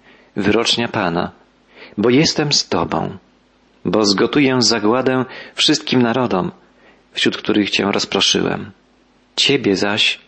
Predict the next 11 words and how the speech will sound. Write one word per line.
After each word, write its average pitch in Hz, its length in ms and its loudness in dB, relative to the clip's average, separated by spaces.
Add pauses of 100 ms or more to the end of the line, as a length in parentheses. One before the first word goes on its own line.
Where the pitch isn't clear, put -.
(540)
nie 120 220 2
wyniszczę. 139 640 -2 (680)
Ukarzę 117 600 0
cię - 140 0
jednak 107 420 2
sprawiedliwie. 110 760 0 (680)
Nie 110 140 0
ujdzie 120 400 2
ci - 180 0
wina 90 420 2
bezkarnie”. 82 800 -4